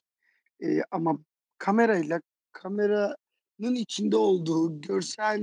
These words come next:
ve s-, işitsel bir, e, ifade yönteminin parçası olacağımı hissederek önce Ankara Üniversitesi, sonra Ankara Film Festivali, sonra T R T, e, sonra T-, Tomris Kilitlioğlu'na asistanlık, sonra,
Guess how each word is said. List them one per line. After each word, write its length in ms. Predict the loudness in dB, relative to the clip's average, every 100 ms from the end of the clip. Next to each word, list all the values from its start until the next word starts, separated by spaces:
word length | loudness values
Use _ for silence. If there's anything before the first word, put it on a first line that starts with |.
| 2
ve 100 | 0
s-, 280 | -2 -12 _ -12
işitsel 560 | -12 -12 -8 -4 -2
bir, 200 | -2 -4 -10 _ _ _ -4
e, 100 | -2
ifade 480 | -2 -8 -6 0 2
yönteminin 760 | 2 2 -2 -6 -4 0 0
parçası 500 | -2 -4 -6 -8 -4
olacağımı 380 | -2 -2 -2 -2
hissederek 600 | -2 -2 -2 0 0 0 -6 _ _ _ _ -2
önce 340 | 2 4 6
Ankara 360 | 6 4 2 0
Üniversitesi, 500 | 0 -2 -6 -6 -4
sonra 300 | 0 2 4
Ankara 500 | 2 2 2 2 2 -6 _ _ _ _
Film 260 | -4 2 2
Festivali, 680 | 2 -2 -4 -4 2 4 2
sonra 320 | 0 2 2
T 180 | 4 4
R 120 | 4
T, 220 | 2 0 -4 _ _ _ _ _ _ _ _
e, 800 | -2 2 4 4 4 2 2 0 0
sonra 460 | -2 2 4 2
T-, 280 | 0 -2 -4
Tomris 340 | -2 -2 -2 -2
Kilitlioğlu'na 680 | -6 -6 0 2 4 4 2
asistanlık, 680 | -2 -4 -2 -2 -2 -6 -14 _ _ _
sonra, 720 | -6 2 4 4 4 2 0